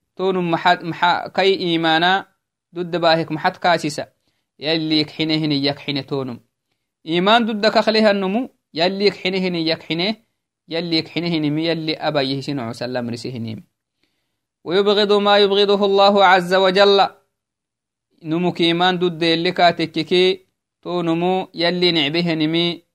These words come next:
ya nicbe. Yalli nicbe hinim maxaa isin cawsa kak waasse hinimi, isin cawsa kak waasse himik yaddeedeh toonum. Yalli isin cawsa kak waasse himaa binayye hinimiti maasa. Taham iimaan dudda kak baahee hannum.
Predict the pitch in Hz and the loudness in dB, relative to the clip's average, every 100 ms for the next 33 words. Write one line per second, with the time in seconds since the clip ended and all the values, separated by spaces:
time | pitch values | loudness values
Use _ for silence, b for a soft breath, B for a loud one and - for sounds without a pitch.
0 | _ - 151 151 123 131 147 147 _ _ | _ -8 -4 -2 -2 -2 -4 -4 _ _
1 | _ _ _ _ _ 151 156 156 151 143 | _ _ _ _ _ -10 -4 -2 0 0
2 | 160 160 143 139 - 147 147 147 123 143 | -2 -2 -2 -4 -2 -4 -2 -4 -4 -4
3 | 143 147 143 139 143 143 143 135 131 143 | -6 -8 -2 -2 -2 -4 -6 -6 -4 -2
4 | 170 - _ _ _ 147 190 190 151 151 | -2 -6 _ _ _ -12 -8 -4 -4 -4
5 | 160 156 160 156 151 131 139 135 131 127 | -4 0 -2 -2 -8 -6 -6 -6 -6 -4
6 | 123 131 131 117 113 151 180 180 170 180 | -6 -6 -10 -12 -6 -4 0 -2 -2 -2
7 | 165 160 170 165 180 202 202 170 160 151 | -2 -2 -2 0 2 2 0 -4 -4 0
8 | 180 180 175 170 180 175 160 156 160 156 | 0 0 -2 -2 -2 -2 -4 -4 -2 0
9 | 147 147 147 - _ _ _ _ _ - | 0 0 -4 -10 _ _ _ _ _ -4
10 | 185 175 175 - 151 156 175 175 156 151 | 2 2 0 -2 0 2 2 0 -2 -4
11 | 147 151 147 135 139 135 117 | -4 -4 -4 -2 -2 -4 -6